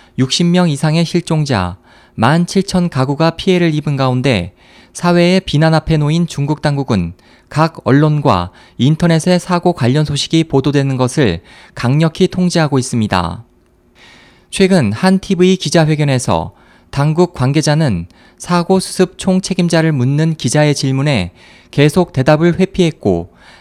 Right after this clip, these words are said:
날카로운 질문이 계속 이어지자 선전 홍보 담당자가 방송 플러그를 뽑아버린 어이없는 일이 발생하기도 했습니다. 런즈창도 이러한 내용을 자신의 웨이보에 올렸고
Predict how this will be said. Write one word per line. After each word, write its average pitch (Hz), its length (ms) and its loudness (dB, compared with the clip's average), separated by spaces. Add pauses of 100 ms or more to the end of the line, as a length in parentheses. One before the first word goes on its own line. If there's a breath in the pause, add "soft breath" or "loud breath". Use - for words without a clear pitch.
날카로운 175 580 2
질문이 160 420 0
계속 143 360 -2
이어지자 131 640 -2 (340 soft breath)
선전 180 460 2
홍보 180 380 0
담당자가 131 720 0 (320 loud breath)
방송 160 460 0
플러그를 170 640 2
뽑아버린 151 640 0 (280 loud breath)
어이없는 160 600 4
일이 180 180 2
발생하기도 143 560 0
했습니다. 101 680 -2 (1000 loud breath)
런즈창도 170 800 2
이러한 165 400 2
내용을 147 580 0
자신의 160 460 0
웨이보에 147 480 2
올렸고 131 720 0